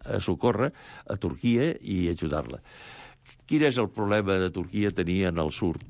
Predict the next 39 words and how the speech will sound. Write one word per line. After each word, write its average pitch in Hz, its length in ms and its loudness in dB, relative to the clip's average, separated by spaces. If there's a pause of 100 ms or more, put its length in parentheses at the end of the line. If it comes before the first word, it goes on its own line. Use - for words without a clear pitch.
de 85 80 0
la... 76 160 2
Turquia 185 480 0
ha 156 80 -8
patit 104 300 0
molt 95 480 2 (180)
la, 80 400 0
la, 78 280 -2 (200)
la 78 160 0
violència 82 480 0
terrorista, 76 560 -4
això 60 240 -2
ho 69 160 -2
sabem, 67 380 -2 (100)
és 67 100 -8
dir, 69 440 -2 (640)
centenars 73 560 -4
de 65 80 -2
morts 85 320 -2
que 64 160 -6
han 69 160 -8
caigut 73 480 -4
en 62 140 -4
els 65 120 -6
últims 65 380 -4
anys, 73 320 -4
no? 113 120 -2 (1000)
Per 98 160 4
part 98 240 2
de, 104 400 2
de, 87 140 2 (240)
de, 73 180 -2
diríem, 85 480 0
que - 80 -2
ells 82 160 -4
diuen 82 240 2
els 82 160 -2
kurds, - 400 -2
no? 95 140 -4